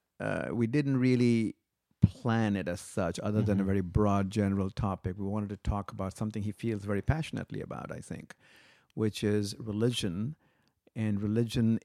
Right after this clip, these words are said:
Speaker 1: in academia, broadly speaking.
Speaker 2: Right.
Speaker 1: That's the scope of the, uh, of the conversation was about that. But, you know, we wandered off into some other things here and there, um, including how he learned about religion.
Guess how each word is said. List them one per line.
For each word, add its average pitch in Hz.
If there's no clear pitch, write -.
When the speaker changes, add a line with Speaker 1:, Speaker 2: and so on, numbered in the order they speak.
Speaker 1:
in 104
academia, 101
broadly 92
speaking. -
Speaker 2:
Right. 104
Speaker 1:
That's 113
the 107
scope -
of 98
the, 101
uh, 98
of 107
the 101
conversation 98
was 101
about 110
that. -
But, 175
you 170
know, 139
we 131
wandered 120
off 107
into 101
some 107
other 101
things 104
here 101
and 95
there, 98
um, 98
including 104
how 101
he 135
learned 107
about 92
religion. 92